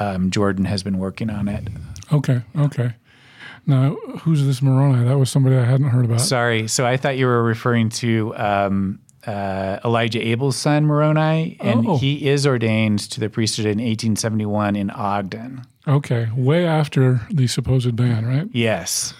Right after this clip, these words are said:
Speaker 1: Um, and it's a deathbed ordination, but nonetheless, there's no indication that his race is, um, seen as a barrier. So he falls ill,
Speaker 2: Mm.
Speaker 1: um, and I think it's his sister,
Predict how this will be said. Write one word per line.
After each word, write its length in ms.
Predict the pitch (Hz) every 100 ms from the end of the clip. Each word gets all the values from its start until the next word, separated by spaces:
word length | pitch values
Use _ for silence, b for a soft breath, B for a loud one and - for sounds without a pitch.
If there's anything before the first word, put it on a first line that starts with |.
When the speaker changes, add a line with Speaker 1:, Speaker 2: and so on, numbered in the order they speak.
| -
Speaker 1:
Um, 480 | 113 110 107 110 123
and 140 | 127 131
it's 180 | 123 139
a 40 |
deathbed 500 | 127 196 202 - 151
ordination, 840 | 135 127 120 120 139 135 110 98 98
but 140 | 120
nonetheless, 560 | 120 123 120 120 123 123
there's 440 | 117 110 110 104
no 220 | 110 117
indication 640 | 123 123 117 117 117 127 113
that 140 | 107
his 180 | 104 101
race 340 | 104 104 113 113
is, 380 | 113 107 - -
um, 260 | 117 113 104
seen 200 | - 117
as 140 | 110 104
a 40 |
barrier. 520 | 95 101 101 110 123 117
So 300 | 123 107 107 B B B B
he 140 | _ 131
falls 480 | 135 131 156 139 -
ill, 460 | 127 107 135 208 - _
Speaker 2:
Mm. 280 | 139 180 135 - - - -
Speaker 1:
um, 480 | 107 104 107 110 117
and 580 | 117 117 113 117 117 113 -
I 100 | 120
think 320 | 113 - 208 180
it's 200 | - -
his 180 | 117
sister, 760 | - - 139 - - 104 98